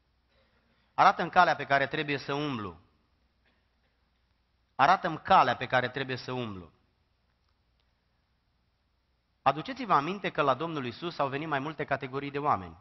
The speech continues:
Spre exemplu, Biblia spune despre noroade, adică o mulțime de oameni. Noroadele îl întrebau și ziceau: „Atunci, noi ce trebuie să facem?” Luca trei cu zece.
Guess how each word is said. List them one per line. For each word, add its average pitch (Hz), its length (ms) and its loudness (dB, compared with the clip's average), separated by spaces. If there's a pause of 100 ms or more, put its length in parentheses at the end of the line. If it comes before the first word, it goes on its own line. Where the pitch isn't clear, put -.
(480)
Spre - 240 -4
exemplu, 135 480 -6
Biblia 127 360 -2
spune 143 280 -6
despre 139 580 -8
noroade, 143 1000 0 (280)
adică 147 480 0 (220)
o 175 100 0
mulțime 185 400 -4
de 123 80 -6
oameni. 113 320 0 (520)
Noroadele 214 560 2 (100)
îl 214 120 2
întrebau 185 400 4
și 185 120 -8
ziceau: 156 500 2 (640)
„Atunci, 156 720 0 (240)
noi 151 560 -2
ce 294 180 -2
trebuie 156 400 2
să 139 160 -6
facem?” 120 540 2 (100)
Luca 170 280 2
trei 151 200 -4
cu - 100 -12
zece. 127 380 -6